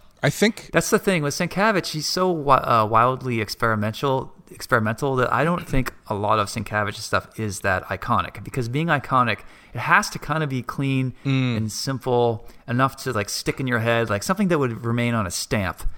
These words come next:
Speaker 2: and hold up.
Speaker 1: Right,
Speaker 2: If it's
Speaker 1: yeah.
Speaker 2: too Amer-, uh, experimental, then it just can't really be iconic, I
Speaker 1: You
Speaker 2: would
Speaker 1: know,
Speaker 2: argue.
Speaker 1: I, I think, I think it depends on what it is, because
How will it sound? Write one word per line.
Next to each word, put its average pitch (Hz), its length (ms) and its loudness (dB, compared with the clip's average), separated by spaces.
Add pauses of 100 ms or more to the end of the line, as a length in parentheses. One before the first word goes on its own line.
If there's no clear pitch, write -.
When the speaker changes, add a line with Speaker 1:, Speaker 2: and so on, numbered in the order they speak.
(140)
Speaker 2:
and - 120 -4
hold 101 240 2
up. - 160 -2
Speaker 1:
Right, 107 380 2
Speaker 2:
If 131 120 -4
it's 113 120 -4
Speaker 1:
yeah. 101 80 0
Speaker 2:
too 226 180 4
Amer-, 160 360 2
uh, 135 220 2
experimental, 127 720 0
then 107 140 0
it 104 80 -4
just - 260 -6 (220)
can't 143 340 0
really 123 200 -2
be 110 140 -6
iconic, 101 520 0 (380)
I 110 80 4
Speaker 1:
You 95 60 6
Speaker 2:
would 95 60 6
Speaker 1:
know, 95 60 6
Speaker 2:
argue. 90 260 -4 (140)
Speaker 1:
I, 180 300 8
I 170 120 8
think, - 480 0 (800)
I 151 120 8
think 214 220 0
it 185 120 -2
depends 147 500 2
on 123 200 2
what 117 180 4
it 110 100 0
is, 92 360 -2
because 113 560 -2